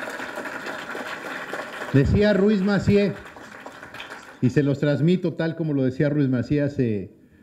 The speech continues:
como, pues como veintiocho, veintinueve años, guarden ese documento, pónganle llave, no le presten la llave a nadie, porque ese es un documento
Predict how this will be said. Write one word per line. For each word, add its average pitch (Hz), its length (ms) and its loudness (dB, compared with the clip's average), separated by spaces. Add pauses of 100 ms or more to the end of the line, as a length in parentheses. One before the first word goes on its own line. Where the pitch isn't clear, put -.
(260)
como, 113 840 2 (300)
pues - 140 -4
como 113 240 2
veintiocho, 104 1040 0
veintinueve 110 560 2
años, 143 440 0 (1000)
guarden 135 460 4
ese 123 180 -2
documento, 123 680 -2 (1200)
pónganle 117 500 4
llave, 120 380 -2 (560)
no 104 160 6
le 120 100 6
presten 120 440 0
la 120 80 -2
llave 127 360 0 (580)
a - 60 -10
nadie, 104 400 0 (840)
porque 101 220 2
ese - 120 0
es 104 80 2
un 127 120 4
documento 120 680 -2